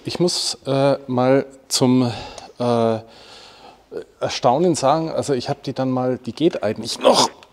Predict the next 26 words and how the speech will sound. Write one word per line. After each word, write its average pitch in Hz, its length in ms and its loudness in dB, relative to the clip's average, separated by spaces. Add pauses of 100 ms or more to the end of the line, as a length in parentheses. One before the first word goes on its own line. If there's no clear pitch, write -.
(220)
oh, - 380 12 (220)
aber 123 180 -2
die 160 140 -2
ist 180 80 0
schon 117 240 -6
ziemlich 110 340 -8
schwer, 131 400 -6
mit 117 260 -10
einem 143 220 -6
Arm 107 240 -12
geht 165 160 -4
es 151 100 -4
schon - 140 -8
kaum - 200 -18
nicht 101 100 -14
mehr. 190 140 0
Jetzt - 200 -10
brauche 113 180 -6
ich 117 40 -4
mal 104 240 -8
kurz - 460 2 (1080)
meine 147 460 0
von 123 240 -4
da 101 80 -4
hinten 160 420 -2
vor. 196 440 4